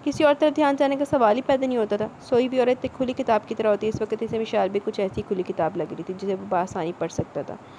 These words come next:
वो मुसलसल इसके चेहरे को बगौर देख रहा था। हवेली से निकलने से पहले भी इसके चेहरे के इस तासर में खो गया था, लेकिन किसी नाजुक लम्हे की गिरफ्त में आए बगैर वो खुद को छुड़ा ले गया। लेकिन अब इसे अपना यहाँ से बच निकलना मुश्किल लग रहा था। इसे वापस भी जाना था, मगर खुद में इतनी हिम्मत नहीं पा रहा था कि उठकर बाहर जाता।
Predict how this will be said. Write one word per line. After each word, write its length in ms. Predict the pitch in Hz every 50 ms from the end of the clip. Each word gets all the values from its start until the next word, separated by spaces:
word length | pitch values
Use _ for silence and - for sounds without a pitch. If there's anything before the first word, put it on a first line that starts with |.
| - - - - - - -
वो 60 | - 311
मुसलसल 440 | 320 311 320 311 302 294 330 320
इसके 180 | 330 302 - 311
चेहरे 260 | 285 302 285 277 285
को 100 | 277 285
बगौर 280 | 277 294 277 262 254 262
देख 220 | 254 262 254 254 -
रहा 100 | 269 254
था। 140 | 254 262 254
हवेली 220 | 254 254 247 240 247
से 120 | - 254
निकलने 300 | 247 240 - 240 247 254
से 120 | 247 269
पहले 260 | 254 - 226 226 233 233
भी 80 | 247
इसके 160 | 247 - -
चेहरे 260 | 247 - 233 220 220 214
के 100 | - 233
इस 80 | 220
तासर 300 | - 214 196 185 - 196
में 100 | 190 190 185
खो 120 | - 180
गया 180 | 151 - 156 147
था, 120 | 160 -
लेकिन 280 | - 196 202 - 226 220
किसी 220 | 214 226 - -
नाजुक 300 | 214 202 196 196 208 202
लम्हे 200 | 220 208 208 214
की 80 | 214 214
गिरफ्त 260 | 202 208 202 202 -
में 80 | 208 202
आए 120 | 190 185
बगैर 220 | 190 185 190 190 185
वो 80 | 190
खुद 180 | 185 - 190 -
को 80 | -
छुड़ा 260 | 185 - - 185 165 160
ले 140 | 165 165 185
गया। 180 | - - 180 - - - - - - - - - - - -
लेकिन 200 | 277 277 - 302
अब 120 | 302 285 277
इसे 160 | 302 - 320
अपना 280 | 294 - 277 285 277 269
यहाँ 220 | 269 269 269 262
से 120 | 254 -
बच 220 | 247 247 240 240 -
निकलना 300 | 240 240 240 240 240 233
मुश्किल 320 | 226 220 220 - - 240
लग 140 | 226 214 214
रहा 100 | 214 214
था। 80 | 208 226
इसे 140 | 220 220
वापस 280 | 226 220 196 196 233 226 -
भी 60 | 247
जाना 240 | 233 240 208 208 208
था, 100 | 208 220
मगर 160 | 214 208 220
खुद 160 | 214 - 202 -
में 60 | 214 208
इतनी 160 | 208 - 208
हिम्मत 200 | 196 190 185 190
नहीं 120 | - 202
पा 140 | 196 202 180
रहा 80 | 165 165
था 100 | - 180
कि 120 | - -
उठकर 180 | 165 - - 180
बाहर 220 | 185 175 165 165 - -
जाता। 260 | - 101 - -